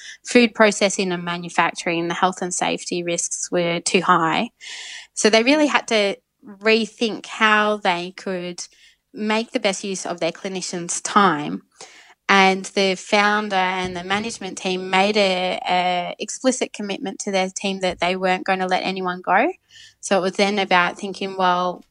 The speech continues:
what can we ask people to work on? And through that process, they found some amazing skills that, among their team that they didn't even know about. So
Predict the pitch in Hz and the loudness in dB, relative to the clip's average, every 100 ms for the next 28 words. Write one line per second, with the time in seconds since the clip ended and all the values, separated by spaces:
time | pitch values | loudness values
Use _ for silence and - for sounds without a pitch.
0 | _ _ _ _ 190 214 - - 196 202 | _ _ _ _ 0 2 2 0 -2 -2
1 | 196 196 196 - 190 190 - 196 - 175 | -6 -4 -4 2 2 2 -4 -6 -4 -6
2 | 160 160 269 - 147 165 - 190 190 190 | -2 0 0 0 -2 -4 -4 -4 -4 -8
3 | - - - - 269 311 214 - - 208 | -16 -20 -10 4 6 8 6 2 -4 -4
4 | 220 185 - 208 208 220 208 220 208 - | -2 -6 -6 -8 -6 -2 0 0 -6 -8
5 | 196 185 185 180 220 214 202 185 - - | -6 -4 -4 -2 -4 -4 -6 -6 -4 2
6 | 196 196 196 190 - - 196 190 190 190 | 4 4 2 -2 -2 -2 2 4 4 2
7 | 180 - 196 185 180 190 196 190 175 175 | 0 0 0 2 2 2 2 2 0 2
8 | 170 214 220 127 90 - - 185 175 | 2 2 2 0 0 -4 0 2 2